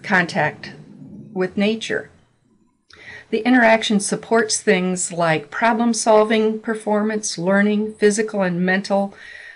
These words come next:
health, as well as healing, family functioning,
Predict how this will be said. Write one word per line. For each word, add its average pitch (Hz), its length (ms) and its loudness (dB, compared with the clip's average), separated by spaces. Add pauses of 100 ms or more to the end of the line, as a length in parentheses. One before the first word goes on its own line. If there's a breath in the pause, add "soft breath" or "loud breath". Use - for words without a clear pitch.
(240 loud breath)
health, 196 440 0
as 180 220 -2
well 185 240 0
as 175 200 -2
healing, 220 540 2
family 208 440 0
functioning, 202 680 -2